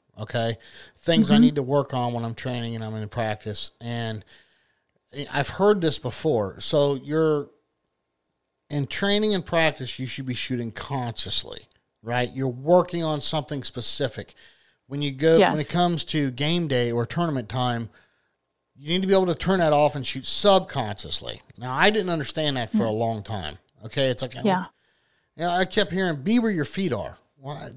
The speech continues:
Speaker 1: that to me, when I first heard it, was the most ludicrous thing I've ever heard in my life. It's like, they don't detach, okay?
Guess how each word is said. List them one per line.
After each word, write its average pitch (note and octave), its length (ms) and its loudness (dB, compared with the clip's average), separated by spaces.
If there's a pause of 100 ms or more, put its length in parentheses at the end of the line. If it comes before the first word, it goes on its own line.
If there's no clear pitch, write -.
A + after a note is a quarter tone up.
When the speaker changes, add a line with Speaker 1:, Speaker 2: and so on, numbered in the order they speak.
(160)
Speaker 1:
that G#3+ 320 2
to G3 140 -2
me, E3+ 320 0
when D3 100 -2
I C3+ 120 0
first F3+ 340 -4
heard D3 140 -2
it, C3+ 60 -6
was A#2 120 -10
the B2+ 60 -8
most G#2+ 200 -8
ludicrous G#3+ 560 0
thing F3+ 240 -2
I've D3 80 2
ever C#3+ 180 0
heard B2+ 160 -6
in A#2+ 60 -6
my G#2+ 100 -6
life. E2+ 360 -8 (460)
It's D3+ 140 -4
like, E3+ 140 2
they F#3 120 6
don't A3 280 6
detach, D#3 880 -2
okay? C#3 480 0